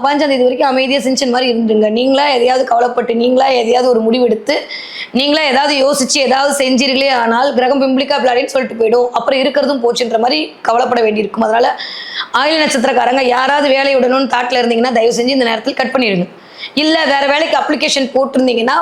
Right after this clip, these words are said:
புதிய அப்பாயின்மெண்ட் வந்தப்புறம் இருக்கிற வேலையை விட்டுட்டு போங்க. இதெல்லாம் கேது அந்த இடத்துல உட்கார்ந்து உங்களை இண்டிகேட் பண்ணுவார். இந்த பக்கம் ராகுவோட அமைப்புமே எட்டாம் இடத்தில் இருக்கக்கூடிய ராகு, ஆஹ், தேவையில்லாத வீண் கலக்கத்தை, வீண் பயத்தை, ஒரு மாதிரியான,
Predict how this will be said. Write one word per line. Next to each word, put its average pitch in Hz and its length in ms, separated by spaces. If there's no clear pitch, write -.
புதிய 330 460
அப்பாயின்மெண்ட் 277 500
வந்தப்புறம் 277 500
இருக்கிற 302 320
வேலையை 254 260
விட்டுட்டு 247 300
போங்க. 233 420
இதெல்லாம் 285 460
கேது 349 280
அந்த 277 140
இடத்துல 269 180
உட்கார்ந்து 269 440
உங்களை 262 260
இண்டிகேட் 240 380
பண்ணுவார். 214 340
இந்த 285 200
பக்கம் 330 420
ராகுவோட 277 500
அமைப்புமே 277 380
எட்டாம் 294 280
இடத்தில் 269 420
இருக்கக்கூடிய 247 420
ராகு, 220 420
ஆஹ், 262 560
தேவையில்லாத 320 420
வீண் 285 300
கலக்கத்தை, 262 680
வீண் 262 320
பயத்தை, 247 720
ஒரு 233 200
மாதிரியான, 262 680